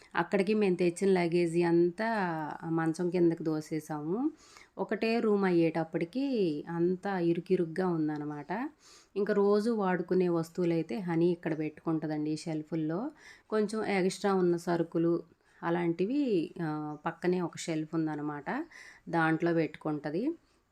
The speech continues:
అసలు రూమ్ చిన్నదైనా కూడా భలే నీట్‌గా సర్దుకుందండి హనీ.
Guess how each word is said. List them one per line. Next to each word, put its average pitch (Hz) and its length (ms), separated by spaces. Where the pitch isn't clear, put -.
అసలు 190 240
రూమ్ 180 340
చిన్నదైనా 175 680
కూడా 160 260
భలే 170 300
నీట్‌గా 170 440
సర్దుకుందండి 160 800
హనీ. 160 480